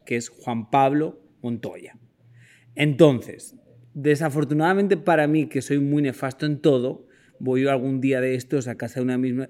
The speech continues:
de mis mejores amigas, Catalina Maya, y entonces en una cena, pues ahí conozco a gente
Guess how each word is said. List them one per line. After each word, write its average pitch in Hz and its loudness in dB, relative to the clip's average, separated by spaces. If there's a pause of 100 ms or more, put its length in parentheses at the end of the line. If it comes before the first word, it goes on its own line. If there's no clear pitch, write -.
de 127 -2
mis 120 -2
mejores 123 -4
amigas, 123 -6
Catalina 101 -8
Maya, 123 -4 (580)
y 147 2
entonces 165 0
en 190 -2
una 196 -2
cena, 185 0
pues 165 -8
ahí 156 -2
conozco 156 -2
a 160 0
gente 143 -2